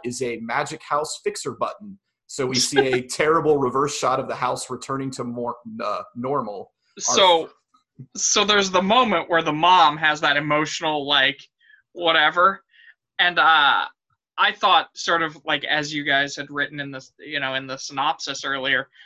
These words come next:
Speaker 2: I was like, "What are you upset about, Mom? You don't have more dishes to wash or something?" <laughs> Like, it's this, you know, uh,
Speaker 1: <laughs>
Speaker 2: I mean, I mean, I guess her house is destroyed or whatever, <laughs> but,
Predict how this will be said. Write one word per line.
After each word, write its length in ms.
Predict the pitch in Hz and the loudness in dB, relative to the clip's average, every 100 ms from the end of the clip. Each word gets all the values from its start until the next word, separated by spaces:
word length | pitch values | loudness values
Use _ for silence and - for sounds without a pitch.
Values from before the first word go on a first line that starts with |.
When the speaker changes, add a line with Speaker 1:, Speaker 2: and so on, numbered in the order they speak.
| - | -14
Speaker 2:
I 60 | - | -6
was 80 | 170 | 0
like, 180 | 170 165 | 0 2
"What 160 | 208 | 0
are 40 | 262 | 0
you 200 | 254 240 | 0 0
upset 400 | 214 - 151 190 | -2 0 0 0
about, 300 | 160 139 143 | 0 0 0
Mom? 300 | 139 151 151 | 0 0 0
You 80 | |
don't 160 | 160 170 | -4 -2
have 160 | 175 170 | -4 -4
more 180 | 170 151 | -8 -4
dishes 380 | 139 143 185 - | -6 -4 -8 -6
to 100 | 196 | -4
wash 360 | 190 208 214 | 2 2 0
or 80 | 208 | -6
something?" 320 | 208 214 - - | -6 -8 -10 -6
<laughs> 60 | |
Like, 220 | 185 185 - _ 339 _ - - _ _ 160 - - 175 - 170 170 - | 0 0 0 _ -12 _ -18 -18 _ _ -20 -18 -18 -18 -18 -20 -20 -20
it's 140 | - | -10
this, 400 | 175 170 - - | -6 -4 -4 -6
you 140 | - 175 | -8 -2
know, 260 | 165 175 180 - 196 196 175 170 | -2 -2 -6 -12 -14 -12 -8 -2
uh, 380 | 160 143 139 139 139 - | -2 -2 -6 -10 -16 -20
Speaker 1:
<laughs> 220 | _ - | _ -4
Speaker 2:
I 80 | 247 | 2
mean, 240 | 233 208 - - | 4 2 -2 -10
I 60 | 247 | -2
mean, 140 | 240 | 2
I 100 | 226 | 2
guess 180 | 220 220 | 2 0
her 140 | 196 160 | 2 2
house 300 | 151 143 151 | 2 2 -4
is 120 | 143 | -12
destroyed 400 | 143 - 147 143 | -12 -10 -4 -2
or 120 | 139 | -4
whatever, 560 | 139 139 135 127 127 123 _ | -6 -4 0 0 -4 -16 _
<laughs> 140 | _ - | _ -10
but, 280 | 175 220 | -2 0